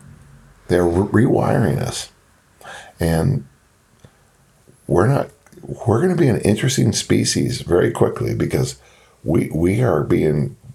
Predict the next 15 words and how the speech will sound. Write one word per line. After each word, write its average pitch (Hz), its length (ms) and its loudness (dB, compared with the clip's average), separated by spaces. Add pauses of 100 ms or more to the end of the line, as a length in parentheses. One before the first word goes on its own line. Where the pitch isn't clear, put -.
reprogrammed 78 1080 0
by 71 400 2 (720)
fast 85 460 0
food 85 320 0
and - 420 -2 (140)
chocolate - 520 -2
bars 71 440 0
and, - 280 -4 (460)
and 82 220 0
soda. - 420 0 (640)
And 71 440 -4 (680)
to - 180 -2
deal 156 440 2
with - 220 0
that, 73 320 -8